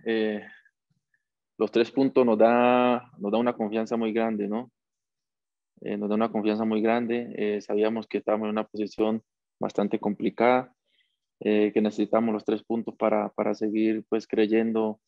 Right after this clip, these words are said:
en una clasificación. Y bueno, y se nos dieron las cosas. Eh, sí,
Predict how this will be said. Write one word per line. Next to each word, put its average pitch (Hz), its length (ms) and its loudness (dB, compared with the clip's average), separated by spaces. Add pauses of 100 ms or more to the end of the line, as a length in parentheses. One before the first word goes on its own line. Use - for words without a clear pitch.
(120)
en 101 120 -6
una 110 180 -2
clasificación. 110 800 -2 (560)
Y 104 60 2
bueno, 107 180 4
y - 20 -6
se 110 100 -2
nos 107 120 0
dieron 117 220 2
las 107 140 0
cosas. 139 480 0 (680)
Eh, 107 560 -2 (800)
sí, 113 420 4